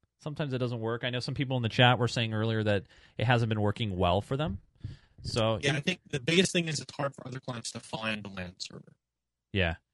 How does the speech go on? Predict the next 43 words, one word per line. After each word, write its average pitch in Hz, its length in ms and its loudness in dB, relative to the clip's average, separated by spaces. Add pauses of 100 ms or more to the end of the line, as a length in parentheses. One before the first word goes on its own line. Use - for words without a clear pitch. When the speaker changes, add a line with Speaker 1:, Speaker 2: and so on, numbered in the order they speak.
Speaker 2:
So 95 420 -6
it, 117 160 -4 (180)
it, 113 180 -6 (120)
it'll 110 240 0
work 151 240 2
if 175 120 2
you 147 60 -4
know 139 120 -4
your 131 200 2
address. 139 440 -2
If - 120 -12
you 120 80 -14 (140)
know 117 180 -6
the 113 120 -2
I 117 100 0
P 127 100 -4
address, 127 260 -4
you 117 60 -14
can 107 140 -8
connect 113 280 -8
to - 80 -14
someone's 117 300 -6
server. 135 220 -4
But - 140 -6
if - 120 -14
you 101 60 -12
don't 113 180 -8
know 117 80 -10
the 107 140 -2
I 107 60 -2
P - 140 -8
address, 104 340 -6
it's, - 200 -12
it's - 140 -8
a 123 120 -14
little 104 240 -8 (440)
iffy 98 280 -4
on 98 120 -4
finding 95 500 -6
lan - 160 -12
servers. - 200 -16 (200)
Speaker 1:
Yeah. - 60 -14 (1040)
Speaker 2:
So, - 260 -8